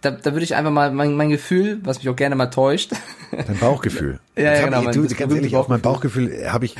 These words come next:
Speaker 2: höre ich nicht mehr, weil ich hab Magen-Darm gehabt. Das kann immer noch, das kann immer noch Nachwehen sein.
Speaker 1: Ja, deswegen, ähm, dann, ich sag einfach mal, ich glaub, es werden die forty-niners. Ich glaub tatsächlich, dass sie auch mit dem Abgang von Buckner trotzdem noch,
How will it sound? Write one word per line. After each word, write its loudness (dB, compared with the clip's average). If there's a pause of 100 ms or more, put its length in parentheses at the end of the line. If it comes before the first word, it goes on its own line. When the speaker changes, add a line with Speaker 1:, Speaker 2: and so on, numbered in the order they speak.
Speaker 2:
höre 4
ich 2
nicht -4
mehr, -8
weil 2
ich -4
hab -4
Magen-Darm 2
gehabt. -2
Das -2
kann -2
immer 2
noch, 0
das 0
kann 0
immer 0
noch 0
Nachwehen 0
sein. -6 (540)
Speaker 1:
Ja, 4
deswegen, 0
ähm, 0
dann, 2
ich -2
sag -4
einfach 2
mal, 0
ich -8
glaub, 0
es -8
werden 2
die 0
forty-niners. 0
Ich -12
glaub 2
tatsächlich, 0
dass -4
sie 0
auch 0 (140)
mit -6
dem -2
Abgang 0
von -2
Buckner 0
trotzdem -2
noch, -4